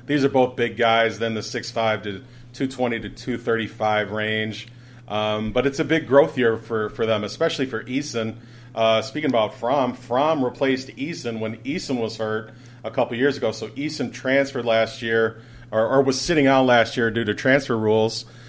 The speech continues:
So he was, you know, just killing things on the scout team for Washington last year while Jake Browning was kinda rounding out his career. And, and he'd do some good things, he'd do some bad things. Be like, "Oh, man, just wait till Jacob Eason's in that lineup and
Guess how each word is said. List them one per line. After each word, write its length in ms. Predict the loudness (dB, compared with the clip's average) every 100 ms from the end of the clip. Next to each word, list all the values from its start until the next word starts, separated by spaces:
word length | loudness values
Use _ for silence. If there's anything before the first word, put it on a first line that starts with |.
| -8
So 140 | 0 4
he 140 | 6
was, 380 | 6 4 0 -8
you 80 | -4
know, 100 | -4
just 240 | -4 -10
killing 360 | -4 2 4 6
things 260 | 6 6 4
on 100 | 0
the 60 |
scout 320 | 2 4 4
team 180 | 4 0
for 120 | 2
Washington 560 | 4 6 6 2 -4 -2
last 340 | 0 2 0 0
year 240 | 2 2
while 340 | 0 0 -2 -6 -20 -6
Jake 300 | 0 0 2
Browning 380 | 2 4 4 2
was 140 | 0
kinda 160 | 0 2
rounding 320 | 2 2 4
out 100 | 4
his 120 | 2 -2
career. 460 | 0 4 6 6
And, 180 | 4 0 -8 -12 -2
and 80 |
he'd 80 | 0
do 100 | 2
some 160 | 0 -2
good 200 | -2 0
things, 200 | -2 -2
he'd 100 | -2
do 80 | -4
some 200 | -4 -2
bad 260 | 0 0
things. 160 | 0 -6
Be 100 | -6
like, 220 | -6 -6
"Oh, 160 | -6 -4
man, 300 | -4 -4 -4
just 200 | -6 -2
wait 200 | 0 0
till 100 | 0
Jacob 380 | 0 -2 -2 -2
Eason's 400 | -2 0 0 0
in 80 | 0
that 140 | 0
lineup 360 | 0 0 0 -2
and 160 | -4